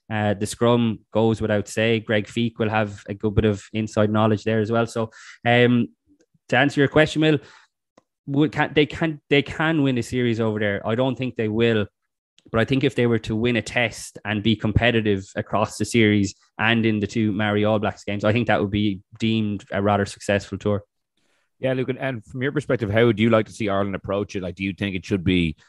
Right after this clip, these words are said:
Speaker 2: you know, full strength team for all three tests,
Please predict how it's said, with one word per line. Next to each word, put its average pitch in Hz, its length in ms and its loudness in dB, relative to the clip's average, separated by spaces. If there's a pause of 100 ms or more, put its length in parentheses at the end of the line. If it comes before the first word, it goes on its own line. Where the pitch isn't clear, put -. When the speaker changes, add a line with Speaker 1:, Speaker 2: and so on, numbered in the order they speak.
(140)
Speaker 2:
you - 40 -10
know, 80 120 -2
full 95 260 2
strength 92 340 0
team 92 300 2
for 87 160 2
all 90 140 2
three 87 240 -6
tests, 87 420 -6